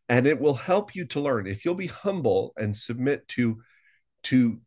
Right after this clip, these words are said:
constructive ministry, okay? We're gonna, we're gonna base this on the assumption that you're all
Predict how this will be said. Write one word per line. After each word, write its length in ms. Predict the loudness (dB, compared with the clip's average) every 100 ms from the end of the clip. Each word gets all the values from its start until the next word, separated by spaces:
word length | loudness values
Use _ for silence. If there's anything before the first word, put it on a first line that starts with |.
| _ _ -4
constructive 880 | -2 -2 -2 2 2 2 -2 -2
ministry, 680 | 0 -2 -2 -6 -10 -14 -14 _ _ _ _ -8
okay? 440 | -6 -2 -2 -2 -12 _ _ 0
We're 140 | 2
gonna, 260 | 4 4 4
we're 200 | 2 4
gonna 160 | 4 4
base 420 | 4 2 2 -2
this 260 | -2 -2 0
on 140 | -2
the 200 | -2 -2
assumption 540 | -4 0 0 0 -4 -4
that 160 | -4
you're 240 | -2 -2 2
all 420 | 4 4 2 -4